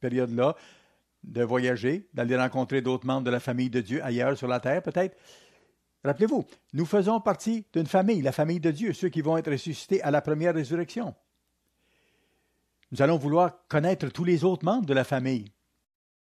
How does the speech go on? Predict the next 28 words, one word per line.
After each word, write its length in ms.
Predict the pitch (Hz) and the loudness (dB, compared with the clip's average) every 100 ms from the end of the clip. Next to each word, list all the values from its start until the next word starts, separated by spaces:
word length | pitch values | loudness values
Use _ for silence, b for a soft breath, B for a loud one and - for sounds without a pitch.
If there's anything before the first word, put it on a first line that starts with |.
| _ _ _ _ _ _ _ _ _ | _ _ _ _ _ _ _ _ _
même 260 | 135 165 175 | 0 2 0
ceux 220 | - 202 | 0 -2
qui 260 | 202 151 151 | -2 2 2
ont 120 | 147 | 2
été 260 | 143 175 | 2 2
avant 380 | - 135 139 143 | 4 2 2 2
nous 320 | 143 220 170 - b b | 0 -2 -4 -10 b b
dans 160 | 117 | 0
l'Ancien 320 | 139 147 165 160 | 2 2 0 0
Testament. 580 | 151 - 160 214 135 - _ _ _ _ _ _ | 0 -2 -2 -2 -4 -10 _ _ _ _ _ _
Nous 100 | - | -4
allons 160 | 127 143 | 0 2
vouloir 300 | 123 135 156 | 2 4 6
les 100 | 135 | 6
rencontrer 540 | 131 127 135 127 208 | 2 0 -2 -2 -2
et 40 | 156 | 0
leur 220 | 123 117 | 0 0
parler. 340 | 131 123 196 247 - - _ _ _ _ _ _ _ _ _ _ | 0 2 0 -4 -10 -20 _ _ _ _ _ _ _ _ _ _
J'ai 260 | 107 151 - | -4 -4 -2
hâte, 400 | 151 180 135 - - | -2 0 -2 -8 -8
par 140 | 123 | -4
exemple, 260 | 127 143 135 | -2 0 -2
de 60 | 123 | 0
connaître 400 | 135 135 139 - _ _ _ | 0 2 0 -4 _ _ _
David 480 | - 131 131 165 117 | 0 0 2 0 -2
personnellement 600 | 131 - 135 123 127 123 - b b b b | -4 -2 0 0 0 -2 -6 b b b b
et 180 | 156 | -4
Daniel 580 | 139 143 139 185 156 117 | 0 2 4 2 2 -2